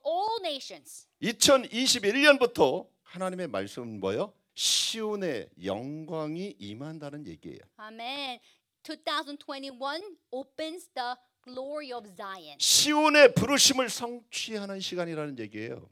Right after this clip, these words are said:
Speaker 1: Amen. Time for the calling of Zion to be fulfilled.
Speaker 2: 아주 중요합니다. 영광의 시간인데 그렇다면 시온의 모습을 우리가 알아야 돼요.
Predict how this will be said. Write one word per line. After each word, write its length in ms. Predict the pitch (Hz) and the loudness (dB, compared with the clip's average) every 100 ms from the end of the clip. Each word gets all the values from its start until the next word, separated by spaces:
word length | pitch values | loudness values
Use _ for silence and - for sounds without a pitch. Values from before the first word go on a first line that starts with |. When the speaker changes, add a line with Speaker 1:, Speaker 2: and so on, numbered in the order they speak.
| 202 | -14
Speaker 1:
Amen. 520 | 220 262 311 285 254 | -10 -6 -4 -4 -6
Time 400 | - 311 370 403 | -4 -2 -2 -8
for 220 | - 370 | -12 -10
the 100 | 330 | -10
calling 400 | 330 359 370 370 | -8 -6 -6 -6
of 160 | 359 285 | -8 -8
Zion 380 | 233 247 277 294 | -6 -6 -6 -10
to 140 | 214 | -14
be 100 | 277 | -14
fulfilled. 720 | 277 285 - - 427 285 131 _ _ _ _ _ _ | -14 -18 -16 -10 -6 -6 -8 _ _ _ _ _ _
Speaker 2:
아주 280 | 147 190 262 | 2 6 8
중요합니다. 640 | - 277 226 151 95 69 - _ 87 | 8 8 6 6 -2 -6 -10 _ -4
영광의 880 | 95 135 175 190 185 185 196 190 120 | -2 -2 -4 -6 -4 -4 -4 -4 -2
시간인데 920 | - - - 196 147 101 98 113 95 _ _ - | 2 4 4 2 -2 -4 -6 -8 -8 _ _ -6
그렇다면 480 | 135 147 156 165 | -2 -2 -2 0
시온의 600 | 170 - - 254 240 226 175 | 4 4 4 2 0 0 -2
모습을 720 | 107 127 160 - 190 190 190 | -2 -2 -4 -6 -8 -6 -6
우리가 380 | 135 135 113 | -6 -4 -4
알아야 240 | 85 82 71 | -4 -6 -10
돼요. 160 | 60 | -16